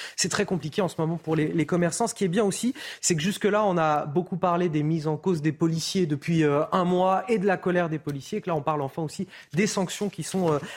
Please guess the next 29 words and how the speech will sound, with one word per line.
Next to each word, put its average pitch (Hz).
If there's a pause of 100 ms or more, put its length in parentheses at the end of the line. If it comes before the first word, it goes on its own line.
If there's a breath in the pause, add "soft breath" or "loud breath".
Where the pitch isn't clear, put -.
(100)
appliquées 170
contre 185
ces, 151
euh, 143
émeutiers. 139
Un 175
autre 190
sujet 147
d'actualité 135
majeur 139
dont 131
on 135
voulait 131
vous 123
parler 127
ce -
matin, 143
c'est 143
cette 127
policière 135
percutée - (140)
par 139
un 135
véhicule 131
qui 135
a 123
pris -
la 139
fuite. 190